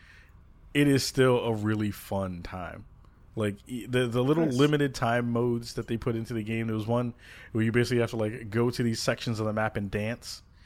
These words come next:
Speaker 1: And it's, and if you keep dancing,
Speaker 2: <laughs>
Speaker 1: then the,
Speaker 2: Serious?
Speaker 1: the meter on those particular places goes up, so you can take it, take a, and capture it. And stuff like
Speaker 2: Wow.
Speaker 1: that is the reason why I go into that game now. I'm never gonna be,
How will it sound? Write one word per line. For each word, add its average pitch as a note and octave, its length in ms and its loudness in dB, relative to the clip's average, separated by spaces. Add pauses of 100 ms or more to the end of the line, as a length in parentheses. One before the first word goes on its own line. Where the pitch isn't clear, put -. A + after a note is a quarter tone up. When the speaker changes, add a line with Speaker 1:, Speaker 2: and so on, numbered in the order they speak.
(420)
Speaker 1:
And A2+ 120 0
it's, G#2+ 160 -2
and A2 200 0
if G2 100 -4
you - 80 8
keep B2+ 180 -2
dancing, A#2+ 460 8
Speaker 2:
<laughs> - 20 -2
Speaker 1:
then A2+ 160 2
the, A2 120 2
Speaker 2:
Serious? G#2 180 0
Speaker 1:
the G#2+ 80 -2
meter A#2+ 540 2 (400)
on A#2 180 2
those A#2 160 0
particular A#2+ 340 -2
places A2+ 440 -4
goes A2+ 260 0
up, A#2+ 160 0
so A2 140 -8
you G#2 80 -6
can G#2+ 100 -8
take G#2+ 240 -6
it, G#2 240 -6
take G#2 220 -8
a, G2 300 -4
and F#2+ 160 -10
capture A#2 380 -2
it. - 140 -4 (560)
And D3+ 100 -6
stuff A#3 200 -2
like G3 160 0
Speaker 2:
Wow. F3 60 2
Speaker 1:
that F3+ 100 2
is C3+ 80 0
the C3 60 4
reason B2+ 220 2
why A2+ 220 6
I G#2+ 60 2
go A2 200 -2
into G#2+ 180 -2
that G2+ 160 -2
game A2 180 -2
now. F#2+ 140 -4
I'm A2 100 -2
never C#3 180 0
gonna C3 160 0
be, A#2+ 340 -2